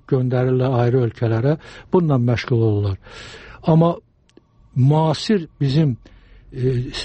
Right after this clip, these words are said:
sənaye, e, müəssisələrimiz müasiri demək olar ki, yoxdur. Var yeni yaranmış bu regionların inkişafı ilə əlaqədar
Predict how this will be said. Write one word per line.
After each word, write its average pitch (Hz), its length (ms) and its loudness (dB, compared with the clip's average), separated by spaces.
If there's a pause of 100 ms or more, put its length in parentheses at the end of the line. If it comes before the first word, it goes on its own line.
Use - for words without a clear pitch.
(180)
sənaye, 151 500 2
e, - 460 -10 (260)
müəssisələrimiz 131 920 0 (460)
müasiri 123 680 0 (760)
demək 175 280 2
olar 175 180 2
ki, 160 160 -6
yoxdur. 123 460 -4 (720)
Var 175 220 2
yeni 160 340 2
yaranmış 143 580 0
bu 135 120 2
regionların 131 680 -2
inkişafı 127 520 -2
ilə 131 160 2
əlaqədar 123 480 0